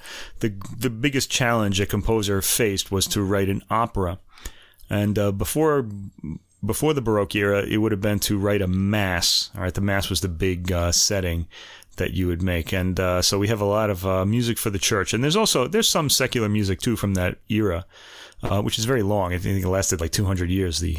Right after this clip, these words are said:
the Renaissance era. Um, anyway, um,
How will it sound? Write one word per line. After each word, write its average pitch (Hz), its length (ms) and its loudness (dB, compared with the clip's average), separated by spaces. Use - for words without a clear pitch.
the 90 100 -2
Renaissance 90 540 0
era. 85 300 -2
Um, 104 420 0
anyway, 113 560 0
um, 107 800 0